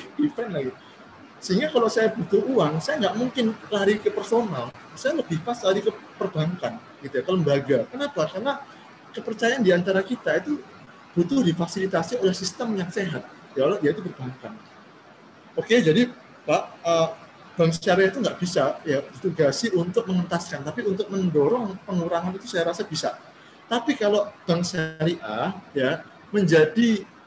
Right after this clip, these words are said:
apa lokomotif utama untuk menyalurkan dana is-, infak, sosial, wakaf, sedekah, lalu dari situ ternyata lebih efektif perannya terhadap kemiskinan, itu lain soal, Pak. Ya, tapi untuk banknya sendiri ya, fungsi banknya loh ya, bukan ditambahkan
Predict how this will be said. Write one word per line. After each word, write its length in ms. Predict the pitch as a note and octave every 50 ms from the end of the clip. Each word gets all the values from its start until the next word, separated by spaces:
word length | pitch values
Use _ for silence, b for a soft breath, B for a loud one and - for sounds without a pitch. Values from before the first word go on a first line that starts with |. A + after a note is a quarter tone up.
| - - - -
apa 400 | - D3+ C#3+ - G#3+ A3 A3+ A3 - -
lokomotif 640 | F#3 F#3 F#3 F#3+ G#3 G3+ G#3 A3 G#3+ - B3+ A3+ - -
utama 480 | G4 - G3+ F#3 F3+ F3+ E3 C#3 C#3 - F#3+
untuk 260 | F3+ F3+ F3+ - -
menyalurkan 720 | F#3 F#3 F#3 F#3 F#3+ G3+ G3+ - - E3+ D#3 D3+ D3 D3 - -
dana 320 | - D3+ C#3 C#3 C#3+ -
is-, 220 | D#3 - - - -
infak, 400 | E3 D#3 D#3 - D#3+ D#3 D#3 D#3
sosial, 460 | - D#3 C#3+ - - F3 D3+ D3 C#3+ C#3
wakaf, 320 | C#3 C#3 - D#3 D3+ -
sedekah, 560 | - - D3+ C3 - - B2+ A#2 D3 D3 - B B B B B B -
lalu 320 | F#3+ F#3+ G#3 A#3 B3+ F3+
dari 160 | D#3+ D#3 D3+
situ 480 | E3 E3 - B3 A#3+ - A3+ G3 G3 G3
ternyata 400 | G3+ G3 F#3 F3+ F3+ F3+ G3+ F#3+
lebih 240 | F#3 F#3 - F#3 F#3+
efektif 560 | F3+ F3+ F3+ B3+ C4 - - F#3 F3 F3+ - - -
perannya 320 | F#3+ F#3+ F3 E3+ F3 E3+
terhadap 320 | E3 - E3+ D3+ C#3+ -
kemiskinan, 400 | - D#3+ D#3+ D#3+ - - G3+ F3
itu 160 | F3 G3 G#3 B3
lain 240 | A3 F3 D#3+ D3+
soal, 240 | - F3+ E3+ E3 C3+
Pak. 140 | A#2+ A2 - - - B B B B B B B B - - - - - -
Ya, 160 | D3+ C3+ C3 C3
tapi 320 | - F3+ F3+ C#4 C4 A#3+
untuk 240 | A3+ A3 B3 A#3 - - - -
banknya 400 | - E3 E3 E3+ F#3 G#3 G#3 G3+
sendiri 400 | G#3 G3+ F#3 A#3+ B3+ A3 D#3+ C#3
ya, 60 | C#3 -
fungsi 320 | G#3 G3 G3 F#3+ G3+ G#3+ -
banknya 420 | - - E3 D3+ D#3 F#3 A#3 A3 E3+
loh 80 | C#3
ya, 160 | B2+ B2+ D#3+ - - - D3
bukan 320 | D3+ - F3 E3 E3 F3 - B B B B B B - - E3+
ditambahkan 560 | D#3+ D#3+ E3+ E3 D#3+ D3+ D3 D#3+ - G3+